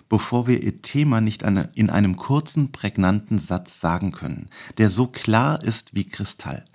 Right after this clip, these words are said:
Meiner Meinung nach ist das Erarbeiten dieses Satzes die härteste, exakteste und fruchtbarste Arbeit meiner Predigtvorbereitung.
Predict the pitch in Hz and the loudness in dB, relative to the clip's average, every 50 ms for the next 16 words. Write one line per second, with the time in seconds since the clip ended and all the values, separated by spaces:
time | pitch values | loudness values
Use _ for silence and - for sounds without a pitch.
0 | _ _ _ - - - _ - - 98 110 139 180 202 196 175 160 156 151 151 | _ _ _ -20 -20 -20 _ -2 2 4 6 6 6 4 2 4 4 4 4 4
1 | 147 135 123 117 123 117 - 110 - - 98 - - 82 82 - - 104 139 151 | 4 2 2 2 0 -2 -2 -8 -6 -6 -6 -4 0 0 0 0 2 0 0 2
2 | 151 139 143 147 - 143 131 - - - - - - _ - 156 151 139 151 135 | 0 0 -2 0 0 -2 -2 -2 -8 -16 -20 -20 -10 _ 4 4 4 4 2 -2
3 | - - 110 113 113 - - 80 - - - - - 82 - - 107 135 151 165 | 0 2 2 2 2 -2 -6 -8 -8 -8 -8 -6 -6 -6 -2 2 2 2 2 2
4 | - 165 - - - 165 156 156 - - - - _ _ 107 - - - - 131 | -4 -6 -10 -2 -2 -2 -2 -2 -6 -14 -20 -20 _ _ -8 -6 -6 0 0 0
5 | 131 131 - - 131 123 - - - 127 120 - - - - _ - 170 180 175 | 0 0 -4 -4 -4 -4 -2 -2 -2 -2 -2 -2 -8 -18 -20 _ 4 4 4 4
6 | - - - - 156 151 - - - _ 87 85 80 78 - - - - - - | 0 -6 2 2 2 2 2 -6 -8 _ 0 0 0 -2 -4 -8 -8 -10 -2 2
7 | 87 95 101 104 104 104 104 - - - _ _ _ _ - 92 92 92 95 98 | 2 4 4 4 0 0 -2 -4 -12 -16 _ _ _ _ 0 4 4 4 6 4
8 | 92 - - - 92 85 82 - - - - 82 78 80 73 67 67 - - - | 2 -2 -2 -2 -2 -2 -2 -4 -10 -4 -4 -4 -4 -2 -4 -4 -6 -6 -8 -12
9 | - | -16